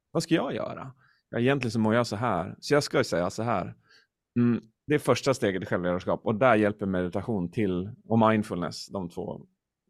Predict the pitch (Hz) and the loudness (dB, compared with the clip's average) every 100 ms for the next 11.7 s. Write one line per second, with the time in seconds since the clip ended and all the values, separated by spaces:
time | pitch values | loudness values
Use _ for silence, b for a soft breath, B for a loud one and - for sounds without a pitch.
0 | - - 117 113 104 98 95 92 101 95 | -14 -8 -2 2 4 4 2 -2 -2 -2
1 | 92 - - 98 98 98 _ b b b | -2 -2 -4 -4 -2 -4 _ b b b
2 | b b - - 131 131 98 95 - - | b b -2 6 8 8 8 6 2 -16
3 | - _ _ _ _ _ - 113 104 110 | -20 _ _ _ _ _ 0 2 2 4
4 | 113 90 98 92 95 90 95 95 92 95 | 2 4 2 2 0 -2 -2 -2 -2 -2
5 | 95 90 87 92 - - - - _ _ | -2 -2 -2 -6 -8 -10 -12 -14 _ _
6 | _ B B B B B B _ - 95 | _ B B B B B B _ -12 -10
7 | 92 - 131 120 117 127 104 98 98 98 | -2 4 6 6 6 4 4 4 2 0
8 | 95 92 95 101 92 104 98 92 98 90 | 0 0 0 -2 -2 0 2 2 2 2
9 | - _ _ _ _ _ _ _ _ _ | -2 _ _ _ _ _ _ _ _ _
10 | - - 104 - 143 117 101 120 123 101 | -14 -10 -8 -2 4 4 4 2 2 2
11 | 117 101 90 - 113 78 - | 4 4 2 -4 -2 -2 -6